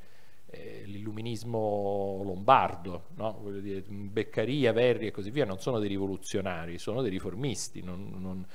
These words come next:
Quando Beccaria scrive dei delitti e delle pene, lui si rivolge ai funzionari dell'impero austriaco, insomma non, non è uno che sta, eh, portando avanti idee rivoluzionarie.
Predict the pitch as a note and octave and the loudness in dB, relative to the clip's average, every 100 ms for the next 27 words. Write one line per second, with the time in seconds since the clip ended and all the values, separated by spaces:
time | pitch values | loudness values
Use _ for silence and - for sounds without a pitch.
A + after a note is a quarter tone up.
0 | - - - C#3 C#3 B2+ C3 B2+ B2+ C3+ | -10 -10 2 4 6 4 4 4 4 6
1 | C#3+ A#2+ - D3 C#3 B2+ A2+ G#2+ - - | 6 6 2 0 0 4 6 4 0 -8
2 | - - - - - - B2 A#2+ A2 C3 | -10 -10 -10 -10 -10 0 4 6 6 0
3 | - A2 G#2 B2+ D#3+ B2+ C3 C#3+ C3+ - | 0 0 2 2 4 4 4 4 2 2
4 | A2 A#2+ - - A2+ C#3 A#2+ F#2 F#2 F#2+ | -4 -4 -4 -4 -2 2 2 2 -2 -4
5 | A2 B2 B2+ - - G2+ F#2+ - G#2 - | 2 4 2 -2 -6 -4 -4 -6 -8 -4
6 | G2+ G#2 G#2 G2+ G2 F#2+ F#2 F#2+ G2 F#2+ | -2 -2 -2 -2 -2 -4 -4 -4 -4 -2
7 | A2+ F#2+ F2+ - - C#3 G2 F#2+ F2 - | 0 0 -2 0 4 6 6 4 -6 -6
8 | F#2+ F2+ F#2 F#2+ F#2 G2 - - - - | -8 -6 -6 -6 -8 -8 -10 -10 -8 -8
9 | G2 A#2 B2 A2+ A2 G2+ F#2 - G2+ F#2+ | -2 0 2 0 0 -2 -2 -2 0 0
10 | F#2+ F#2 F#2+ - - - - - G#2+ G2+ | -2 -4 -8 -10 -10 -10 -10 -8 -8 -2
11 | A#2 - A#2 A2 A2 A2 G#2+ G#2 G2+ G2 | -2 6 6 8 8 8 6 2 0 0
12 | G2 F#2+ F2+ F2+ - F#2 F2+ F2 | 0 -2 -4 -6 -4 -6 -6 -8